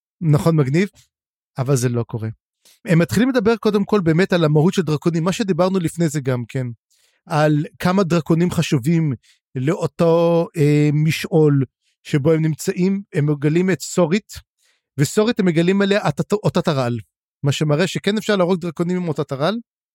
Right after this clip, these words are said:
ואז אומרים, "מי בעצם הר-, הורגים את סורית?" והם מבינים שמי, מי שהרגה אותם זאת ג'גהותית.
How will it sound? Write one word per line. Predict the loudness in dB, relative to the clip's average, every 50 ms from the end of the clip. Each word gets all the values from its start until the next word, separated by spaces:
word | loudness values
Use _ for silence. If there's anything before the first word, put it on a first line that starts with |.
| _ -8
ואז | -2 -2 -2 0 0 -2 0 2
אומרים, | 2 2 2 2 2 2 2
"מי | 2 2 0
בעצם | 0 -2 -4 -2 -2 -2 -2 -2 -4 -4
הר-, | -4 -4 -6 -6 -8 -8
הורגים | -6 -4 -2 0 -2
את | -2 0
סורית?" | -2 -2 -2 -2 -4 -6 _ -20 -20 _ _ _ -2 0
והם | 2 2
מבינים | 2 2 2 2 2 0 0 0
שמי, | 0 0 0 0 -2 -2 -2
מי | -2 -2 0
שהרגה | 0 2 2 2 2 2 2 2
אותם | 2 2 0 0 -2 -2 -4 -4
זאת | -2 -2 -2 -2 _ -12 -6
ג'גהותית. | -2 -2 0 2 2 4 4 4 2 0 -2 -4 -4 _ -18 -20